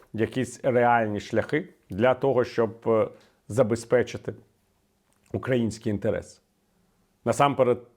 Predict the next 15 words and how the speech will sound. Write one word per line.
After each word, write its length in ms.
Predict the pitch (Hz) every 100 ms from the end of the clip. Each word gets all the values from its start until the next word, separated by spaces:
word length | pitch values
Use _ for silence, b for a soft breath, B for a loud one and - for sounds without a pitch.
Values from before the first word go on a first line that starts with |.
| -
е, 440 | 113 110 104 104 98
Вітхоф 360 | 123 - 107
наголошує, 560 | 113 101 113 127 113 104
що 220 | - 110
Росії 320 | 101 - 117
не 140 | 107 104
потрібні 560 | 104 - 110 95 95
ані 240 | - 110 101
Україна, 560 | 95 - 107 123 123
ані 240 | 92 92 90
Європа, 520 | 101 95 123 135 123 B B B B
і 100 | 135
тому 240 | 127 135 131
дивується 720 | 110 127 143 147 101 - 80
позиції 640 | - 101 120 120 113 107